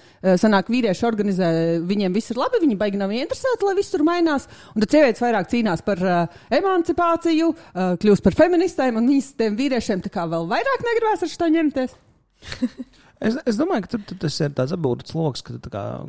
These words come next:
Speaker 2: varētu gribēties par to cīnīties, bet līdz ko tu par to cīnies, tu izkļūsti no tās barības ķēdes pirmais ārā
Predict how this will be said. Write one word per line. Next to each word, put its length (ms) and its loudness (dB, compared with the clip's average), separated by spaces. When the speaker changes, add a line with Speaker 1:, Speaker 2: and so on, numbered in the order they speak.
Speaker 2:
varētu 360 -6
gribēties 440 -2
par 120 -12
to 120 -4
cīnīties, 540 -6
bet 140 -10
līdz 140 -8
ko 100 -4
tu 60 -18
par 120 -12
to 140 -6
cīnies, 500 -6
tu 160 -6
izkļūsti 560 -8
no 80 -6
tās 240 -6
barības 480 -6
ķēdes 400 -8
pirmais 460 -4
ārā 320 -2